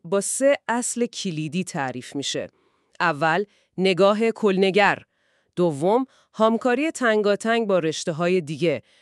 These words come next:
و سوم، آگاهی از مسئولیت‌های اخلاقی بزرگی که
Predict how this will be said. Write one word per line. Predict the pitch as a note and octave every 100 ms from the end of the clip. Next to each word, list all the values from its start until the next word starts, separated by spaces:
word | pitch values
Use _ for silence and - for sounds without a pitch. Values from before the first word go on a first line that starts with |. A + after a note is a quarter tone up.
| _ -
و | D#3+
سوم، | - F3 D#3+ F3 A#3+ C4 -
آگاهی | F#3 F3+ E3+ F3+ E3+ A#3+
از | A#3 F#3+
مسئولیت‌های | F#3 E3+ - - F3 E3 D#3 - G3+ A3+ -
اخلاقی | E3 - F3 D#3+ D3 G3 G#3
بزرگی | D3+ E3 C#3+ F#3+ F#3+ G3
که | - G3+